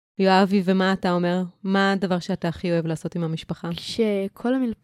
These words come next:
Speaker 2: המשפחה, אה, הלכה לסרט, אה, אנחנו לא עושים את זה הרבה, כל המשפחה, אבל אנחנו, אנחנו עושים את זה יותר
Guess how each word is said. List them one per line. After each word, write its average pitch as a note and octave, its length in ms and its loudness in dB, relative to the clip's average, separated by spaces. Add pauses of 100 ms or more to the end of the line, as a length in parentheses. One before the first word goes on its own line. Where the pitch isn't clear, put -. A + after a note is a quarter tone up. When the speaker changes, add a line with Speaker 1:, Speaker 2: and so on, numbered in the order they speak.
(280)
Speaker 2:
המשפחה, G#3+ 800 -4 (320)
אה, G3 400 -6
הלכה G#3+ 400 -4
לסרט, G#3+ 760 -6 (1040)
אה, G#3+ 60 -6 (280)
אנחנו G#3 300 -4
לא A3 60 4
עושים A3+ 200 0
את G3 80 0
זה G3+ 160 0
הרבה, F#3+ 260 -4 (160)
כל - 140 -6
המשפחה, G3+ 720 -6 (100)
אבל F#3+ 160 -8 (120)
אנחנו, - 300 -10
אנחנו G3 320 -4
עושים G#3 300 -4
את G#3+ 100 -2
זה G#3 60 -2
יותר G3 440 -4